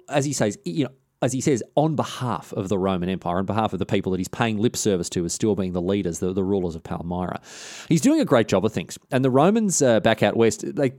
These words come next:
kinda have to recognise this. The last thing they want is a full-scale Palmyrene, uh, uprising. So they actually cave to Odenathus and they give him a fancy new title,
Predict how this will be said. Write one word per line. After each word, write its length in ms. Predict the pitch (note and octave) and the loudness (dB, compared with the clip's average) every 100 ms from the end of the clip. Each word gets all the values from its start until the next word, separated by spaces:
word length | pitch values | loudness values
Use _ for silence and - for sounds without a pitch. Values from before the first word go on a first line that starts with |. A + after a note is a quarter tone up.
| - | -10
kinda 240 | - B3 | -2 0
have 160 | A#3+ A3+ | 0 0
to 80 | A2+ | 2
recognise 640 | G2+ B2+ D#3 F#3 G3 E3+ | 2 2 0 2 2 2
this. 380 | G#3+ C#4 - - | 0 0 -2 0
The 120 | - | 4
last 300 | A#2+ F#3 F#3+ | 6 6 4
thing 80 | B2 | 2
they 100 | G#2+ | 2
want 160 | G2 | 2
is 80 | G2+ | 2
a 60 | F#2 | 0
full-scale 540 | - B2+ - A2 F2+ | 2 2 2 2 0
Palmyrene, 640 | - B2 G#2+ G#2 F#2+ F#2+ F2+ | 2 2 2 2 2 2 2
uh, 140 | F2 | 2
uprising. 540 | G#2 C3 A2 F2+ F2 G2 | 2 2 4 2 0 -2
So 240 | - C#3 | 2 4
they 140 | C#3 F3 | 4 2
actually 260 | - G#3+ | 2 -4
cave 420 | - - C3 D3+ | -4 0 2 2
to 60 | - | 2
Odenathus 560 | D3 C3 B2+ C#3 A3+ G#3+ | 2 4 4 2 2 0
and 100 | C3 | 0
they 80 | B2+ | 2
give 140 | C3 | 2
him 80 | A#2+ | 2
a 60 | |
fancy 340 | G#2+ A#3+ C4+ A#2+ | 2 2 2 0
new 160 | G2+ | 0
title, 420 | F2+ A2 G#2+ A2+ | 0 2 4 2